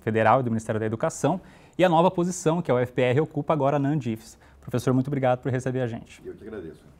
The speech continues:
Speaker 1: Professor, no mês de julho, no dia dezessete, o Ministério da Educação lançou a público o projeto Futurice.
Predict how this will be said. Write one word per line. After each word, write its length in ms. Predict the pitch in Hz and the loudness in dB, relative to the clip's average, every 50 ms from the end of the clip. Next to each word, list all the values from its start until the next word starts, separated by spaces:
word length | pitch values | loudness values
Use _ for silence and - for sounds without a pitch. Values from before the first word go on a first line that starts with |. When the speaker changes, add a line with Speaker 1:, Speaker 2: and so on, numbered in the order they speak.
| _ _ _ - - - - - - - - - | _ _ _ -20 -20 -20 -20 -20 -20 -18 -8 -2
Speaker 1:
Professor, 380 | - 214 226 208 - 208 185 | 0 2 2 4 6 6 6
no 60 | 170 175 | 8 8
mês 160 | 202 220 202 | 6 6 6
de 80 | 196 | 4
julho, 360 | 160 127 117 147 185 170 127 120 | 2 4 6 6 6 6 6 4
no 80 | 117 | 2
dia 160 | 113 127 135 | 4 2 2
dezessete, 680 | - 135 127 123 117 - - 147 151 143 - - - - _ _ _ _ - | 2 2 0 0 0 0 2 4 4 4 4 0 -18 -20 _ _ _ _ -6
o 40 | 131 | -2
Ministério 380 | 135 143 147 - - 165 160 | -2 -2 -2 0 0 0 2
da 80 | 151 156 | 2 0
Educação 580 | 147 143 - 147 127 - - - 139 147 170 - - - - - - - - - - | -2 0 0 -2 -2 -2 -2 -2 0 0 -2 -4 -12 -20 -20 -20 -20 -20 -20 -8 -2
lançou 420 | 143 131 180 196 180 - - 165 151 | 2 2 2 2 2 0 2 4 4
a 60 | 131 | 4
público 500 | - - 147 156 156 143 - - 117 107 - - | 4 2 -2 0 0 -2 -2 -4 -8 -8 -8 -10
o 80 | 139 | -6
projeto 400 | 127 156 151 127 135 135 139 139 | 0 0 2 4 4 4 2 2
Futurice. 600 | - - 196 180 - 160 127 113 - - - - | -2 -6 -4 -2 0 0 0 0 -2 -10 -16 -20